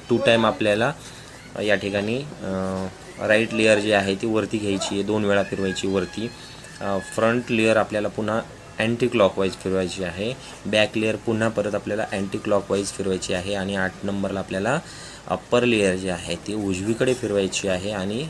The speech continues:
शेवटी आपल्याला right जो आहे ती right layer आपल्याला two time खाली घ्यायची आहे, तेव्हा आपला हा clear होऊन जातो.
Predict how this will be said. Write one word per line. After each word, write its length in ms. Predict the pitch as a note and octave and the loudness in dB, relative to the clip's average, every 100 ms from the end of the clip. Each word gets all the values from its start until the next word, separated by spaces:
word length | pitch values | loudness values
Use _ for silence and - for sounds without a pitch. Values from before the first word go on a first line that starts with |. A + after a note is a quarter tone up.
| D#3 | -6
शेवटी 280 | - F#2 F2 | -2 -2 0
आपल्याला 420 | F#2+ - G2 A2 | -2 -2 -4 -2
right 200 | G#2 G#2 | 0 0
जो 200 | G#2 F#2+ | -2 -2
आहे 240 | F2+ F2 F2+ | -2 -4 -8
ती 260 | - G#2 | -8 -6
right 340 | G2 G2 G2 F#2 | -4 -4 -4 -2
layer 200 | F#2 F2 | 0 0
आपल्याला 340 | E2+ F2+ G#2 - - - - | 0 -2 -2 -4 -10 -16 -4
two 100 | G2+ | 0
time 280 | G2+ G2+ E3+ F#3+ - - - - - - | 2 4 2 -2 -10 -18 -16 -14 -12 -12
खाली 300 | - G2+ A#2+ | 0 6 6
घ्यायची 400 | A#2+ F#2 F2 - | 8 6 2 -4
आहे, 260 | F2+ F#2 F#2+ | -4 -4 -6
तेव्हा 360 | F#2+ F#2 G#2+ A#2 | -2 -2 2 2
आपला 220 | G2 F#2+ | 2 0
हा 160 | F#2+ | 0
clear 320 | G#2+ A2+ G2 F2+ | -2 2 2 2
होऊन 220 | E2+ F2 | -2 -2
जातो. 320 | D#2 - | -4 -6